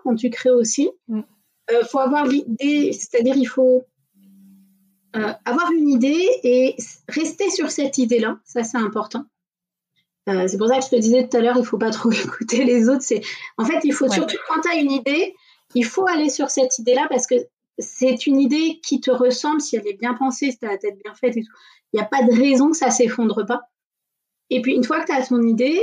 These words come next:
Speaker 1: eh ben, il faut construire ton réseau. Il faut, voilà, tu sais, comme une fleur qui, euh, qui, qui, qui s'ouvre tout doucement, quoi.
Speaker 2: Ouais.
Speaker 1: C'est, euh, voilà. Moi, je le vois comme ça. Et ça, c'est vraiment l'effet waouh de ces, ouais, de ces dernières semaines, quoi.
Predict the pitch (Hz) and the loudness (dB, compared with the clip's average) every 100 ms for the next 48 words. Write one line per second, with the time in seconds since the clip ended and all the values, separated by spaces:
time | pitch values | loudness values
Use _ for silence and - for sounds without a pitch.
0 | 359 226 254 302 285 285 277 240 - - | 0 0 0 -2 -2 -4 -2 -2 -4 -4
1 | 302 339 - 277 226 233 220 269 302 330 | -2 -4 -4 -2 2 2 2 0 0 0
2 | 285 226 - 226 226 226 247 254 254 - | 0 -2 -2 0 0 0 0 0 -4 -8
3 | 330 285 233 220 220 214 202 - 262 262 | -4 0 0 2 0 0 -2 -2 -2 -4
4 | - 233 226 202 202 196 - - - - | -4 0 0 0 -2 -6 -14 -20 -14 0
5 | 233 226 220 220 - 254 - 381 381 285 | 2 2 0 -8 -4 -2 0 0 0 0
6 | 269 - 247 277 - 359 370 - 220 208 | 0 0 0 0 0 -2 -2 0 2 2
7 | 214 - - - 185 370 208 370 - _ | 0 -6 -16 -6 -4 -2 -2 -4 -8 _
8 | _ _ _ 247 254 262 226 226 202 196 | _ _ _ 2 4 4 4 2 0 -2
9 | 208 - 262 254 226 208 208 240 247 208 | -6 -4 -2 0 0 2 2 2 2 0
10 | 226 208 214 214 233 226 190 - 208 190 | 0 0 0 0 2 0 -2 -2 -4 -4
11 | _ _ _ _ _ _ _ 220 226 220 | _ _ _ _ _ _ _ -4 -4 -2
12 | 214 208 226 226 - 233 202 196 - | -2 0 0 0 0 0 0 -2 -6